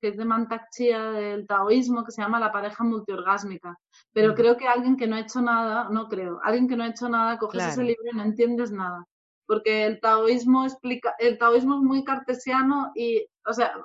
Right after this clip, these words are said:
Speaker 1: para mí vivirlo en el cuerpo es fácil, pero de, de los libros sin tener ningún conocimiento no es tan fácil. Es más fácil el de la mujer multiorgásmica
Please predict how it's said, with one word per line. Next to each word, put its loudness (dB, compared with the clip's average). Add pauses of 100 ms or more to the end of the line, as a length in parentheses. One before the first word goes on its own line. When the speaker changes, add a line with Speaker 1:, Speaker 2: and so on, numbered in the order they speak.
Speaker 1:
para 0
mí 4
vivirlo 0
en -2
el -4
cuerpo 2
es -6
fácil, 0
pero 0
de, -8 (380)
de 4
los 0
libros 2
sin -2
tener 0
ningún -4
conocimiento -4
no -2
es -10
tan -2
fácil. -2
Es 0
más 2
fácil -4
el 0
de -6
la -2
mujer -4
multiorgásmica -6